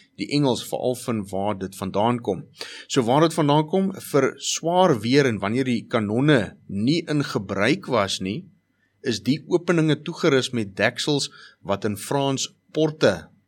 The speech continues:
porte genoem is, wat deur, wat deur beteken. Porte is vir Engels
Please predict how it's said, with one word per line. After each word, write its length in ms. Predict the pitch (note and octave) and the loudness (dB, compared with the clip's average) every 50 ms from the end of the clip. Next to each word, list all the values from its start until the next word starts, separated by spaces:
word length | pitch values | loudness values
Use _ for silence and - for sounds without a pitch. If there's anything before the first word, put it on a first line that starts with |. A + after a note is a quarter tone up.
| _ _ _ | _ _ _
porte 480 | - C#3 C#3+ C#3 - - C#3+ C3 G#2+ F#2 - - - | -2 -2 -2 -2 -2 0 2 2 2 0 -4 -8 -10
genoem 460 | A2 G#2 G2 G#2 G#2 G2+ F#2 - - _ - | -8 -6 -4 -4 -4 -6 -6 -8 -12 _ -6
is, 400 | - F#2+ - - - - - _ _ _ _ _ _ _ _ _ | -4 -4 -4 -4 -6 -6 -8 _ _ _ _ _ _ _ _ _
wat 200 | - G2+ G#2 F#2+ | -4 -4 -2 -2
deur, 560 | G2 G#2 A2 A#2+ A#2+ G2+ A#1+ A#1+ - - - - | -2 2 4 4 6 4 4 0 -6 -12 -18 -18
wat 320 | - G2+ G#2+ A2 G#2+ - - - | -6 -4 -4 -4 -4 -6 -12 -18
deur 460 | C#3 A2+ - G#2+ A2 B2 C3+ C#3 C#3 | -16 -12 -4 0 4 6 6 6 6
beteken. 600 | A#2 G#2+ G2+ - G2 F2+ - - - - C3 - _ - - _ _ _ - | 2 -2 -4 -4 -4 -6 -6 -8 -14 -18 -20 -20 _ -20 -20 _ _ _ -2
Porte 420 | C#3+ D#3 D3+ D3+ D#3+ E3 E3 D3+ - | 0 0 2 4 4 4 4 4 2
is 220 | B2+ A#2+ - - - _ _ - _ _ _ | 0 -2 -2 -4 -8 _ _ -20 _ _ _
vir 220 | - - - - | -4 -2 -2 -2
Engels 520 | - - D#3+ F3 F3 E3+ D#3+ C3+ - - | 0 0 0 2 2 2 2 0 -2 -6